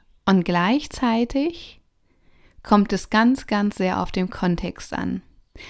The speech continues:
Weil ich bin der Überzeugung, wir reden hier über ein Kontinuum auf dem wir gar nicht festlegen können, ob wir jetzt zum Beispiel ordentlich sind oder nicht.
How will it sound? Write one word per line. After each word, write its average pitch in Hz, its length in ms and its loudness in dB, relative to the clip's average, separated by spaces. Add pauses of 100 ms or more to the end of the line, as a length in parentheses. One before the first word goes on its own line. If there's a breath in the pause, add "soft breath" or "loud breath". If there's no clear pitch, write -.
(100)
Weil 180 180 2
ich 294 140 -2
bin 285 180 4
der 254 100 2
Überzeugung, 214 880 2
wir 180 360 0
reden 196 260 2
hier 185 200 2
über 170 200 0
ein 165 180 0
Kontinuum 240 1000 6 (800 loud breath)
auf 196 180 2
dem 208 180 4
wir 190 100 4
gar 180 180 2
nicht 180 140 0
festlegen 175 840 0
können, 160 380 0 (120)
ob - 220 -4
wir 165 80 0
jetzt 156 180 -6
zum 156 100 -2
Beispiel - 300 -6
ordentlich 170 400 2
sind 165 240 -2
oder 160 180 -2
nicht. 170 380 2